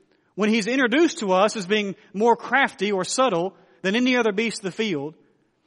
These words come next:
and we're told that he did lead, or he did, uh, put the temptation, I should say, before Eve and then Adam, and they fell into that temptation, they sinned.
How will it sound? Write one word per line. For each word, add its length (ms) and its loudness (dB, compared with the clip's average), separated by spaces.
and 180 2
we're 160 2
told 420 4
that 140 4
he 180 0
did 320 0
lead, 460 2
or 120 -6
he 160 -2
did, 260 0
uh, 100 0
put 180 0
the 80 -2
temptation, 560 -2
I 80 -2
should 160 -18
say, 300 -2
before 340 4
Eve 220 4
and 60 2
then 100 0
Adam, 260 2
and 80 0
they 120 2
fell 260 6
into 120 0
that 160 0
temptation, 500 -2
they 120 -2
sinned. 440 -2